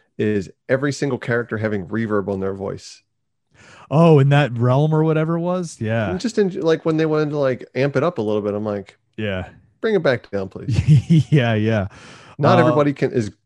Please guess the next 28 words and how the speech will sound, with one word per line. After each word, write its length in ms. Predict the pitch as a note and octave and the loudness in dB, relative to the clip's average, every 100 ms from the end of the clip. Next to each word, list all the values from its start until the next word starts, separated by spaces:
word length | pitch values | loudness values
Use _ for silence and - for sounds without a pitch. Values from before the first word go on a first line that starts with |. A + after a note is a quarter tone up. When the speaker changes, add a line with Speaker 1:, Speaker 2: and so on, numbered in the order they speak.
| _ | _
Speaker 1:
is 360 | B2 G#2+ - - A2+ - | -4 -4 -8 -16 -16 -14
there, 380 | A#2 A2 A2 G#2+ | -4 -2 0 -2
there 280 | G#2+ A2 G#2+ | -2 -4 -2
are 340 | A2 G#2+ G2 | -2 -2 -4
arcana, 600 | A2 - C3 C3 A#2 G2+ | -8 -4 -2 0 -2 -2
not 180 | A#2+ C#3+ | -2 -2
everyone's 260 | D3+ C#3+ | -2 -4
arcana 360 | A#2+ - A#2+ A#2+ | -4 -4 -2 -2
is 380 | A2 A2 G#2+ F2+ | -2 -4 -4 -6
reverb 540 | F2+ G#2+ G#2 G#2+ G2 | -8 -6 -4 -4 -6
on, 240 | F#2+ G#2 F#2 | -8 -8 -6
when 140 | G2+ | -6
they 100 | G2 | -6
talk. 380 | F#2+ - - _ _ _ - | -8 -10 -14 _ _ _ -6
Speaker 2:
Yeah. 320 | G#2+ F#2 E2+ - _ _ _ _ - | -4 -4 -8 -14 _ _ _ _ -4
Um, 300 | B2 B2+ B2+ | -2 -2 -4
some 160 | A3 | -4
of 80 | C#4 | -2
the 60 | A3+ | 0
other 160 | G3 | 0
characters 400 | - F3 D#3 C#3+ | 0 -2 -2 -4
are 40 | A#2+ | -6
quick. 380 | - D#3+ B2+ | -4 -2 -2
So, 160 | - C3 | -4 -4
like, 180 | A#2+ B2+ | -2 -2
we 80 | C3+ | -2
have 120 | A#2 | 0
Reiko, 560 | A2 C#3+ - E3 F3 | -2 -2 0 0 -2